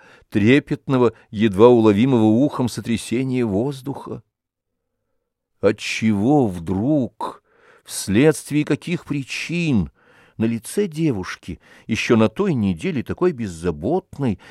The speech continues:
с таким до смеха наивным лицом, вдруг ляжет строгая мысль? И какая это мысль? О чем? Кажется, все лежит в этой мысли. Вся логика,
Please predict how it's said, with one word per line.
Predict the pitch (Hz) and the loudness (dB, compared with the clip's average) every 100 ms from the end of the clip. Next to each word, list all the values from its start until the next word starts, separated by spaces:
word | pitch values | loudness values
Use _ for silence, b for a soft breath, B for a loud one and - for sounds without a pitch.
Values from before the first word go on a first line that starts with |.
| B | B
с | - | -2
таким | 127 120 175 151 | -2 -2 -2 0
до | 143 135 | 0 -2
смеха | - - 180 147 | -2 0 0 0
наивным | 127 151 170 135 | 0 0 0 0
лицом, | 113 - - - 127 185 127 b b | 0 -4 -12 -2 0 0 -2 b b
вдруг | 90 90 92 - | -10 -4 -4 -4
ляжет | 85 143 202 196 - | 0 2 2 -2 -8
строгая | - 190 190 170 175 | -6 0 0 2 -2
мысль? | 160 139 - - 90 b b b b | -2 -4 -6 -8 -8 b b b b
И | 120 113 | 0 0
какая | - 110 110 - 254 262 240 | 0 -4 -4 -2 0 0 0
это | 226 - | -2 -2
мысль? | 185 180 - - - b b | -2 -2 -4 -14 -16 b b
О | - 73 | -12 -10
чем? | - 113 180 220 139 - _ _ _ _ _ _ _ _ _ _ _ | -6 0 0 0 -4 -10 _ _ _ _ _ _ _ _ _ _ _
Кажется, | 107 87 - 87 | -2 -2 -4 -8
все | - - - 202 240 | -8 -6 2 6 6
лежит | 226 208 175 175 | 4 -2 -6 -8
в | 147 | -10
этой | 135 127 | -8 -6
мысли. | 117 107 - 90 _ _ _ _ | -4 -6 -8 -16 _ _ _ _
Вся | - 87 | -8 -4
логика, | 78 80 165 208 196 160 - | -2 0 4 4 4 0 -4